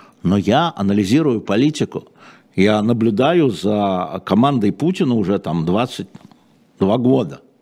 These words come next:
Я смотрю на них, и, и мне кажется, что частично, еще раз, частично я понимаю, и то, что мне не нравится, я должен говорить. А как я себя должен вести?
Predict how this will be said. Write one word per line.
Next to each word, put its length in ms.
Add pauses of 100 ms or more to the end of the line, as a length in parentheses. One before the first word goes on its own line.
(1080)
Я 180
смотрю 460
на 160
них, 280
и, 40
и 220
мне 200
кажется, 440
что 200
частично, 720
еще 280
раз, 180
частично 800
я 180
понимаю, 480 (340)
и 100
то, 180
что 180
мне 160
не 80
нравится, 480
я 80
должен 380
говорить. 400
А 60
как 200
я 80
себя 160
должен 320
вести? 420